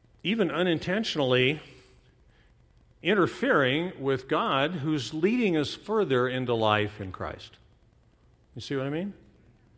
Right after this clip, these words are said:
That's what we do. We wander around that way because we can't see it. We just can't see it. We're like the people in the train car.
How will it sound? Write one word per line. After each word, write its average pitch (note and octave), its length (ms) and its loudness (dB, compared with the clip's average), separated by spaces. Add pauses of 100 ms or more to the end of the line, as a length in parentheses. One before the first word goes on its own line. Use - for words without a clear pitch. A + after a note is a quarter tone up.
(420)
That's C#3+ 160 -4
what C#3+ 120 -4
we C#3+ 100 0
do. A#2+ 240 -2 (720)
We A#2 160 -4
wander G#2+ 500 -2
around F#2+ 280 -4
that F2+ 200 -12
way F#2 300 -12 (1900)
because B2+ 300 -4
we B2+ 80 -4
can't G#2+ 260 -6
see - 200 -8
it. - 140 -10 (1080)
We A#2+ 80 -6
just A#2+ 220 -4
can't A2 260 -4
see C#3 240 -2
it. - 260 -8 (440)
We're D#3 80 4
like F#3+ 180 8
the - 80 -4
people F3+ 340 0
in D#3+ 60 -2
the C#3 80 -2
train E3+ 300 -4
car. - 260 -10